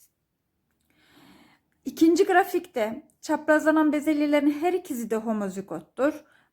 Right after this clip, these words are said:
Bakıyorum arkadaşlar, her ikisi de homozigot mu? Hayır, biri homozigot, biri heterozigot. Yanlış bilgi. Sona bak-, son, e, üçüncü öncüle bakıyorum arkadaşlar. İkinci grafikte çaprazlanan bezelyelerin her ikisinde de baskın gen bulunur. Bakıyorum, evet.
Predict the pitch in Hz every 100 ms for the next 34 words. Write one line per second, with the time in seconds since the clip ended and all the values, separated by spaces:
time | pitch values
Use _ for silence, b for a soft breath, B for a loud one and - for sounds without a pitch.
0 | 285 285 370 311 294 294 269 294 294 370
1 | 359 - - 285 277 254 226 233 233 233
2 | 330 311 233 226 294 320 277 247 226 233
3 | 277 294 277 269 277 262 233 214 190 190
4 | 233 233 _ - 214 190 208 - - -
5 | 208 254 254 _ b b b b b b
6 | b _ - 320 339 311 311 233 - 311
7 | 294 - 262 269 - - 311 294 294 269
8 | 254 240 240 262 240 240 247 247 247 233
9 | 226 _ _ _ _ 269 - 320 311 339
10 | - 277 269 285 285 - 302 294 - -
11 | 226 220 220 208 196 220 254 285 294 285
12 | 285 294 294 349 349 - - 285 254 226
13 | 214 214 - 208 202 196 196 190 208 269
14 | 285 277 285 302 277 - 254 196 -